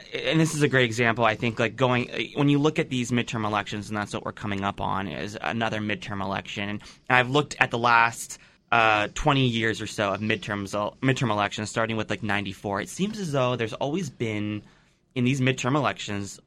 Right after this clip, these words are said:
a rejection of something. In ninety-four, it seems like there was a rejection of, of healthcare. In ninety-eight, it seemed like people were turning out to re-, kind of reject this, you know, overzealous,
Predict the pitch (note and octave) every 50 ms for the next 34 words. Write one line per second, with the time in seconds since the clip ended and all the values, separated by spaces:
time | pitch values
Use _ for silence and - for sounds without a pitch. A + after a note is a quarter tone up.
0 | _ - A#2 A2 A2 G#2+ G2+ A2 B2+ A#2 A2+ - - - A2+ G#2 - - - -
1 | - G2 F#2+ - - - - - G#2 A#2 A#2+ B2+ B2 A#2+ - - B2+ B2 A#2 A2+
2 | G2 - - A#2+ A2+ A2 A2+ - - A2+ G#2+ G#2+ G#2 G#2 G#2+ G#2+ G2+ G2 - B2+
3 | A#2 A#2 - - - A2 G#2 G2+ G2 A#2 A2 - - - A#2+ G#2+ G2+ F#2+ - -
4 | - F2+ D2+ - F#2 G2+ G#2+ A#2 A#2+ A#2+ A#2 A2+ A2+ A2+ A2+ A2+ A2 G#2+ - -
5 | - - A#2 G#2+ G#2+ G#2+ G#2 G2+ G2+ F#2+ - - - - - - - - - _
6 | _ _ _ _ - - - D#3+ C3 D3+ C#3 C3+ B2 - - D#3+ D3 C3+ C3 B2+
7 | B2 A#2+ A#2 A2+ A2+ - - - A#2+ A2 G#2+ - - B2+ A#2+ A2+ G#2 G2+ G#2+ A2
8 | G2+ G2 A#2 A2 G#2+ - - G#2+ G#2 G2+ F#2+ F#2+ - - - - A#2+ A2+ G#2 G#2
9 | - A2+ A2+ G#2+ A2 G2+ G#2+ G#2 G#2 G#2 G#2 G2+ G2 F#2+ - - - - -